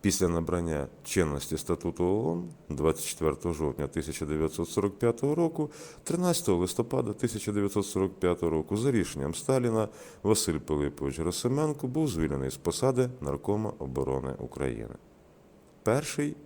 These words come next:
і останній нарком оборони Української Радянської Соціалістичної Республіки. Ось вам черговий приклад тіні імперії. Ми сьогодні бачимо недієздатність оон.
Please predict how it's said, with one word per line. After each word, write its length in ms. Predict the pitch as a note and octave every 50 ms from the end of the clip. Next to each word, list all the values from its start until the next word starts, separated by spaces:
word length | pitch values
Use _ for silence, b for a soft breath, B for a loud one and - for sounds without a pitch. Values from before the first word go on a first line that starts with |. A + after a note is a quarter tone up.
| - - -
і 120 | C#2+ D2
останній 680 | D2+ D2+ - - - C#2 C2 B1+ A#1+ A#1+ A#1 A#1+ - - - - - - - - - - - - - - - - - - - -
нарком 560 | D#2 D#2+ D2+ D2 - - - D2+ D2 C#2+ C2+ - - - - - - - - - - - - - - - -
оборони 580 | - B2 A2 F2 D#2 C#2+ D2+ D#2+ F2 F#2+ G#2 - - - -
Української 680 | - - - G2+ D2+ C2 C2+ D#2 D2 - - F#2 F#2
Радянської 540 | D#2 C#2+ B1+ A1+ B1+ B1+ C2+ C2 - - D#2+
Соціалістичної 800 | - - D2+ - - C2+ C#2 - - - B1 - - - C2 B1+
Республіки. 640 | C2 - - - - A#1 G1+ - G1+ - - - - - - - - - - - -
Ось 180 | C3 F3+ - -
вам 100 | E3 D#3
черговий 400 | - D#3 C#3+ C#3+ D3 D3 D3+ C#3
приклад 520 | - C#3+ D#3+ D3+ - - C#2 B1+ - - - - -
тіні 360 | - E2+ D#2+ D#2+ E2 D#2+ -
імперії. 560 | D#2+ G2 F#2+ - - D#2 B1+ A1+ A1 A1 A1+ - - - B B B B B B -
Ми 100 | C#3 D#3+
сьогодні 340 | - - E3 D#3+ D#3 D3 C3
бачимо 540 | B2 A#2+ C#3+ D3 D3 - A#2 G#2+ G2 F#2+
недієздатність 880 | F#2+ G2+ G2 G2 G2+ G2 G2+ G2+ F#2+ A2+ A#2 A#2 - A2 G2 - - F#2+
оон. 280 | F2 C#2 A#1 G1+ G1+